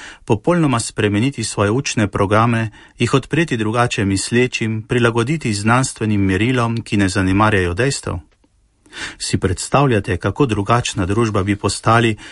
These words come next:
ko bi konfesionalna nevtralnost bila prav razumljena in ločenost verskih skupnosti od državnih ustanov ne bila razumljena kot izločenost ali dovoljenje za preganjanje,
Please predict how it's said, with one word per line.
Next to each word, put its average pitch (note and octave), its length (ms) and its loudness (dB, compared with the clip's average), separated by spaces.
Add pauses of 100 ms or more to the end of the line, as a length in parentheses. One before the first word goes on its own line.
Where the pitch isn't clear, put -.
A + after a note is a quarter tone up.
(120)
ko A#2 140 0
bi B2 120 0
konfesionalna B2+ 760 0
nevtralnost A#2+ 680 0
bila A2 220 0
prav A#2+ 280 2
razumljena A#2 720 0
in G#2+ 220 2
ločenost A#2 560 -2
verskih A#2 460 -2
skupnosti B2 600 -2
od G#2 60 2
državnih A2 580 2
ustanov A#2 500 0 (400)
ne B2+ 160 4
bila B2+ 380 0
razumljena A#2 640 0
kot G#2+ 320 -4
izločenost B2 920 0 (220)
ali G#2+ 200 4
dovoljenje G#2+ 560 2
za F#2+ 140 -2
preganjanje, A2 800 0